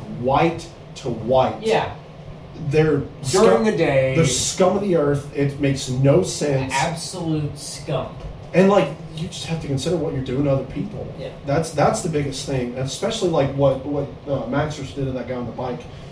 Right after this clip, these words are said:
Speaker 1: It was just insane. I just, that dude needs to be addressed. There's a reason he got exiled from Los Angeles or wherever he was out in
Speaker 2: Yeah.
Speaker 1: Cali, and then comes out here.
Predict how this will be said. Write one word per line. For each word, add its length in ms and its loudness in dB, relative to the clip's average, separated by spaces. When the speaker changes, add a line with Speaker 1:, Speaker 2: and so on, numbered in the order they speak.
Speaker 1:
It 80 0
was 160 0
just 240 -8
insane. 320 0
I 120 4
just, 240 -2
that 200 6
dude 140 2
needs 220 0
to 60 -8
be 100 4
addressed. 360 0
There's 180 -2
a 40 -2
reason 320 -2
he 100 -2
got 160 0
exiled 560 2
from 600 0
Los 160 -2
Angeles 500 -2
or 140 -2
wherever 320 2
he 100 -2
was 360 2
out 140 0
in 60 -4
Speaker 2:
Yeah. 140 -2
Speaker 1:
Cali, 320 2
and 100 -4
then 80 4
comes 240 2
out 200 4
here. 440 0